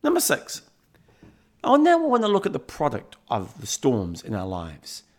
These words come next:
The product of storms in our lives. Mark four, verse forty.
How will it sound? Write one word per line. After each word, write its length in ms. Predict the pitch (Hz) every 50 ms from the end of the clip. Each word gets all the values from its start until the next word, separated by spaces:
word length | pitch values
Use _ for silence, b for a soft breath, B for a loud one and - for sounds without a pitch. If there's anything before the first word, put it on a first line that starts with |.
| _
The 80 | - -
product 720 | - - - - - 175 160 120 101 - - - - - _ _ _ _ _ _ _ _ _ _ _ -
of 140 | 90 92 -
storms 760 | - - - 127 120 117 110 107 107 107 104 101 - - - _ _ _ _ _ _ -
in 100 | 127 117
our 140 | 104 95 92
lives. 500 | 87 82 82 80 78 - - - - - _ _ _ _ _ _ _ _ _ _ b b b b b b b b b b b b b b b b b b -
Mark 340 | 165 226 269 285 269 - -
four, 680 | - - - - _ - 190 165 139 113 110 113 110
verse 420 | 113 113 117 123 123 127 123 - - _ _
forty. 580 | - - - - 143 139 123 113 - 80 -